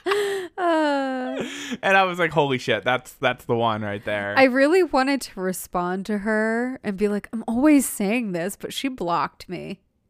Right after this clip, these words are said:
Speaker 2: She blocked you?
Speaker 1: <laughs> Yeah,
Speaker 2: How?
Speaker 1: I, I was blocked by, like, the holy trinity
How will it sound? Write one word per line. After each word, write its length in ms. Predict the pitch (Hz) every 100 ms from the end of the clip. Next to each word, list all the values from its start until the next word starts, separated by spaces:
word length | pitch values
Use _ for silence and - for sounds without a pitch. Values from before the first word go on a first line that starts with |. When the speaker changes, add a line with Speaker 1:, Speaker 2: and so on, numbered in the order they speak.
| _ _ -
Speaker 2:
She 180 | - 233
blocked 600 | - 175 165 190 - -
you? 100 | 294
Speaker 1:
<laughs> 80 | 370 359 381 381 349 349 440 466 311
Yeah, 240 | - 262 208
Speaker 2:
How? 280 | - 277 175
Speaker 1:
I, 480 | 254 294 427 494 - _ -
I 180 | 240 285
was 260 | 403 480
blocked 540 | - 196 185 185 214 -
by, 140 | 214
like, 300 | 196 196 185
the 80 | 196
holy 560 | 190 - 196 190 196 202
trinity 840 | - - 165 175 185 240 294 349